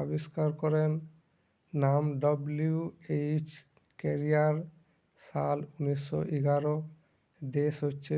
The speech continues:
যুক্তরাষ্ট্র। সাত নম্বর, ওয়াশিং মেশিন আবিষ্কার করেন, নাম হ্যারলি মেশিন কোম্পানি, সাল উনিশশো সাত, দেশ হচ্ছে যুক্তরাষ্ট্র।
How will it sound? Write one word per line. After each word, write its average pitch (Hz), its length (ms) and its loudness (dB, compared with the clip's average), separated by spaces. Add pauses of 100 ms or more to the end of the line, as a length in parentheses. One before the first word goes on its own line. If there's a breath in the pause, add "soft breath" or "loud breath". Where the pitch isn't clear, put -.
(140)
যুক্তরাষ্ট্র। 151 720 -2 (1500)
সাত 147 320 -6
নম্বর, 151 360 2
ওয়াশিং 170 560 0
মেশিন 165 360 -2
আবিষ্কার 156 520 -2
করেন, 156 340 2 (480)
নাম 143 240 2 (1300 soft breath)
হ্যারলি 147 500 2
মেশিন 143 440 0
কোম্পানি, 143 560 0 (1040)
সাল 143 420 2 (180)
উনিশশো 139 420 2 (120)
সাত, 151 260 2 (500)
দেশ 143 380 -4
হচ্ছে 139 380 -6
যুক্তরাষ্ট্র। 143 720 -2